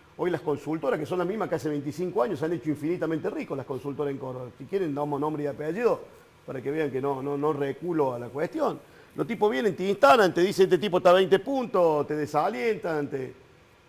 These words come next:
yo le dije a, siempre a los dirigentes, "Mira, esta elección la voy a ganar por dos, la pierdo por tres".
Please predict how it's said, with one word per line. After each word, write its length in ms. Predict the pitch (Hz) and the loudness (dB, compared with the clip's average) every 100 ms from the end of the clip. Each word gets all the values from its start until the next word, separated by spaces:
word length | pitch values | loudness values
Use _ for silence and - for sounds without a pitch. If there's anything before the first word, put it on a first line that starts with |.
| _ _ | _ _
yo 80 | 320 | 0
le 120 | 247 | 2
dije 440 | 240 - 175 151 139 | 4 6 6 8 6
a, 120 | 123 | 4
siempre 300 | - 233 185 | 0 0 2
a 20 | |
los 100 | 165 | 4
dirigentes, 360 | 170 220 269 196 | 2 0 -2 -2
"Mira, 80 | 233 | 4
esta 100 | 214 | 4
elección 300 | 185 208 233 | 4 2 4
la 80 | 202 | 6
voy 120 | 226 | 6
a 60 | |
ganar 240 | 196 208 214 | 4 2 2
por 160 | 185 | 2
dos, 180 | 196 262 | 4 6
la 100 | 202 | 4
pierdo 220 | 196 190 | 2 0
por 120 | 151 139 | 0 -2
tres". 300 | 226 156 | 0 -2